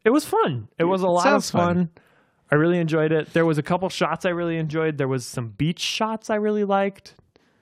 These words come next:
Speaker 1: There was a shot that they go out on this beach.
Speaker 2: This is Pixar, right?
Speaker 1: Yes, absolutely. So, like,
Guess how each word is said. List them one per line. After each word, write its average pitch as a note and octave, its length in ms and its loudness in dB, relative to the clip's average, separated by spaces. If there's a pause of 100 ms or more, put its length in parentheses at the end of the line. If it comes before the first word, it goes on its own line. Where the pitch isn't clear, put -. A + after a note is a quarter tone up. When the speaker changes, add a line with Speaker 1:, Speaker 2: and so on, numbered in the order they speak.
(200)
Speaker 1:
There C3+ 60 0
was C3+ 100 2
a C#3 60 0
shot D#3 420 0
that C#3+ 260 0
they C#3 100 2
go D3+ 140 2
out D#3 160 4
on D3 100 0
this C3 140 -2
beach. D3 240 2
Speaker 2:
This B3+ 160 4
is C4+ 100 4
Pixar, A2 480 0
right? D#3 200 0 (200)
Speaker 1:
Yes, - 280 4
absolutely. C3 540 -2
So, C#3+ 280 2
like, C3+ 280 2